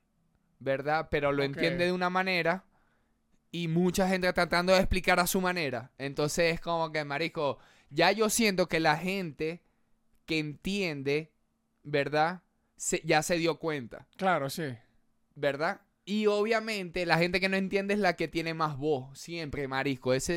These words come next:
Speaker 1: e-, ese siempre ha sido
Speaker 2: Ah,
Speaker 1: la
Speaker 2: bueno,
Speaker 1: lucha.
Speaker 2: pero
Speaker 1: Esto es
Speaker 2: es
Speaker 1: un peo de
Speaker 2: que
Speaker 1: ciclo. Pero
Speaker 2: también
Speaker 1: es
Speaker 2: tiene que
Speaker 1: como
Speaker 2: ver
Speaker 1: que,
Speaker 2: con entretener.
Speaker 1: es que como lo que vos me estás diciendo o, o, este,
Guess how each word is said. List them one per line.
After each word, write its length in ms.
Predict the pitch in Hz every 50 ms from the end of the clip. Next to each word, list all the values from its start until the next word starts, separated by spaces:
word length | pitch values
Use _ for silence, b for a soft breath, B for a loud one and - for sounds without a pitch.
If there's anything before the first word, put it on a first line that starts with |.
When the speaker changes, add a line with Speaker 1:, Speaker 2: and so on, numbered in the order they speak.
| - -
Speaker 1:
e-, 280 | 175 185 180 170 190
ese 180 | 202 - 226 202
siempre 260 | - 226 208 202 202
ha 20 | 196
sido 120 | 233 262 277
Speaker 2:
Ah, 20 | 285 277
Speaker 1:
la 20 |
Speaker 2:
bueno, 240 | 277 262 254 254 254
Speaker 1:
lucha. 160 | 254 247 240
Speaker 2:
pero 160 | 226 220 214 208
Speaker 1:
Esto 100 | 202 202
es 60 | 214
Speaker 2:
es 60 | 208
Speaker 1:
un 0 | 208 202
peo 80 | 196
de 80 | 190 190
Speaker 2:
que 60 | 202
Speaker 1:
ciclo. 440 | 196 180 175 160 - 117 117 110 - B B B B B B B B B
Pero 120 | - 165 - -
Speaker 2:
también 80 | 233 226
Speaker 1:
es 40 |
Speaker 2:
tiene 160 | 175 180 254 254
que 20 |
Speaker 1:
como 160 | - 262 254
Speaker 2:
ver 60 | 254 254
Speaker 1:
que, 80 | 208 220
Speaker 2:
con 100 | 233 226
entretener. 520 | 220 202 214 202 185 190 180 180 185 185 165
Speaker 1:
es 80 | 190
que 240 | 185 220 208 - 151
como 240 | - 175 170 170 175
lo 120 | 175 170
que 80 | 170 175
vos 200 | 170 175 175 175
me 80 | 185
estás 260 | 196 - 202 190 196 190
diciendo 420 | 196 185 - 196 190 185 180 180
o, 560 | 175 170 165 160 156 147 143 139 131 127 127 -
o, 540 | - 147 147 - 147 151 151 151 147 143 131
este, 760 | 139 139 151 - - 147 139 135 135 127 120 117 110 110 123